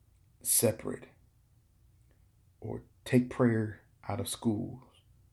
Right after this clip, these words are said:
But these very principles are the very, the very foundation of what God is about. He's a God of law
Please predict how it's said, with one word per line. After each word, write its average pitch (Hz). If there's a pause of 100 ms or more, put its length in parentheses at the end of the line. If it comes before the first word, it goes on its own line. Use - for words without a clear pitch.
(1300)
But 110 (1800)
these 156
very 135
principles 101 (1700)
are 117
the 110
very, 117 (680)
the 113
very 110
foundation 113
of 104
what 110 (1120)
God 123
is 107
about. -
He's 123
a -
God 135
of -
law 120